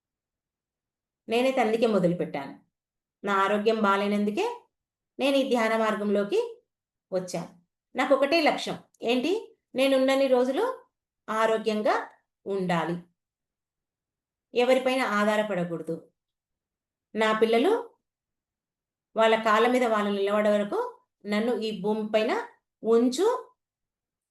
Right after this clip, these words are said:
నాకు ఇలాంటి ఇబ్బంది నుంచి తొలగించు, ఇదొక్కటే నా కోరిక, ఇంకేమీ లేదు. కానీ ఈ ధ్యాన మార్గంలోకి వచ్చి ధ్యానం చేస్తూ, జ్ఞానాన్ని పొందుతూ, ఎప్పుడైతే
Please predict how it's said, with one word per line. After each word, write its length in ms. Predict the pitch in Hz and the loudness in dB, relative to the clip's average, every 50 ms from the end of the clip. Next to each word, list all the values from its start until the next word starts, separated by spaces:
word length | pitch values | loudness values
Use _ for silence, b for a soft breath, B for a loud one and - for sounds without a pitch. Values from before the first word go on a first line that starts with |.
| _ _ _ _ _ _ _ _ _ _ _ _ _ _ _ _ _ _ _ _ _ _ _ _ _ - | _ _ _ _ _ _ _ _ _ _ _ _ _ _ _ _ _ _ _ _ _ _ _ _ _ -4
నాకు 300 | 233 254 254 247 247 247 | 0 2 2 2 2 2
ఇలాంటి 360 | 240 233 233 233 233 226 254 | 2 2 2 0 0 0 -2
ఇబ్బంది 580 | 214 - - - 190 214 202 214 240 247 247 233 | -4 -4 -6 -10 -8 -4 2 2 4 4 4 2
నుంచి 220 | 226 226 220 - | 2 2 0 -2
తొలగించు, 400 | - 214 190 180 175 175 175 180 180 | -2 0 0 0 0 -2 -4 -4 -6
ఇదొక్కటే 360 | 214 208 247 254 294 320 381 339 | 0 0 0 2 2 2 2 2
నా 140 | 254 208 190 180 | 2 2 -2 -2
కోరిక, 340 | - 196 208 208 208 - - - - _ _ _ _ - | -2 -2 0 0 0 -2 -4 -10 -14 _ _ _ _ -12
ఇంకేమీ 420 | 214 208 220 220 214 233 247 277 | -8 -2 0 2 2 4 2 0
లేదు. 240 | 240 196 170 151 - - _ _ _ _ _ _ _ _ _ _ _ _ _ _ - | -2 -2 -4 -6 -8 -14 _ _ _ _ _ _ _ _ _ _ _ _ _ _ -2
కానీ 640 | 302 294 320 339 370 294 254 277 302 - - - _ _ _ - | 0 0 2 2 0 0 -2 -2 -4 -6 -10 -16 _ _ _ -8
ఈ 100 | 233 269 285 277 | -6 -4 -4 -4
ధ్యాన 280 | - 226 208 214 226 262 | -4 -6 -4 -4 -4 -4
మార్గంలోకి 560 | 269 269 269 262 254 247 240 226 214 208 202 | -4 -2 -2 -2 -2 -2 -2 -2 -4 -4 -4
వచ్చి 340 | 196 185 180 - - 214 202 180 175 180 - - - _ _ _ - 190 | -8 -8 -8 -10 -6 -4 -2 -2 -2 -4 -6 -10 -20 _ _ _ -16 -14
ధ్యానం 520 | 180 175 220 214 196 202 220 240 247 254 247 | -10 -4 -2 -2 0 0 0 0 0 0 0
చేస్తూ, 380 | 254 202 190 180 175 - 190 185 180 180 | 0 -2 -2 -2 -4 -6 -6 -6 -4 -4
జ్ఞానాన్ని 640 | 175 170 185 185 180 190 202 226 226 240 240 233 226 - | -4 -4 -2 -2 -2 0 0 0 2 2 2 2 0 0
పొందుతూ, 640 | 190 180 180 180 185 185 180 170 160 170 170 - _ _ _ _ _ _ _ _ - | 0 -2 -2 -2 -2 -2 -4 -4 -4 -6 -6 -12 _ _ _ _ _ _ _ _ -6
ఎప్పుడైతే 720 | 196 196 233 226 233 233 233 240 185 175 190 226 233 - | -6 -2 2 4 4 4 4 4 2 2 2 0 -4 -8